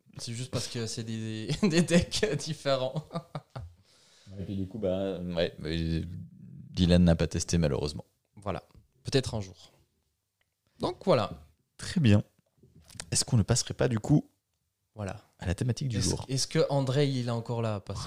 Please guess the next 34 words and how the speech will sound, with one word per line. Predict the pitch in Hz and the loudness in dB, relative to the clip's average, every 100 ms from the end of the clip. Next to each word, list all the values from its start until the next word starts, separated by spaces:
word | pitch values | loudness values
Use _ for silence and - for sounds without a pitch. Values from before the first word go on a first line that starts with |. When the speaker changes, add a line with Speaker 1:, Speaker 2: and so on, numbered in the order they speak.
| 101 | -6
Speaker 1:
que | 101 95 | -4 -4
lui, | 98 123 | -2 0
il | 135 | 0
voulait | 117 113 | 0 -2
discuter, | 110 120 - 123 117 104 | -2 -4 -4 -4 -2 -2
je | - | -2
crois. | - - - 381 349 240 233 233 - - | -2 -2 -2 -2 2 4 4 4 2 0
<laughs> | - - - - - 127 135 | -4 -6 -14 -14 -10 -6 -2
Donc, | 165 262 247 180 | 2 2 2 -2
la | 175 180 | -2 -2
thématique | - 190 185 175 - 165 | -2 -4 -2 -4 -6 -10
du | 143 127 | -10 -10
soir, | - 127 131 180 - | -8 -2 0 0 -2
on | 151 | -4
va | 147 151 | 0 -2
parler | 147 117 101 101 180 - - _ - - - | -2 -4 -2 -2 -4 -8 -20 _ -20 -20 -16
des | 117 - 127 123 | -8 2 4 6
jeux | 113 127 165 226 _ _ | 2 -4 -6 -10 _ _
surcotés. | - - - 185 - 139 107 | -6 0 2 2 0 -8 -10
Sur | 92 - 185 | -8 -4 -4
le | 139 | -4
chat, | - 95 95 | -10 -14 -16
dites-nous | 101 113 143 180 - 131 127 | -18 -16 -18 -20 -14 -8 -8
pour | - 117 104 | -8 -8 -6
vous, | 107 101 131 190 - _ _ - | -6 -2 0 0 -2 _ _ -6
donnez-nous | 123 131 131 135 113 | -4 -2 0 -2 -4
votre | 104 135 185 - 123 | -6 -4 -4 -4 -6
sélection | - 117 110 - 156 - - _ _ | -4 -4 -2 -2 -2 -6 -16 _ _
des | 113 | -6
jeux | 107 131 | -2 -2
que | - | -2
vous | 107 101 | -8 -10
trouvez | - - - 113 110 | -12 -14 -10 -6 -6
surcotés. | - - 117 - 104 127 - | -6 -6 -6 -6 -2 -2 -4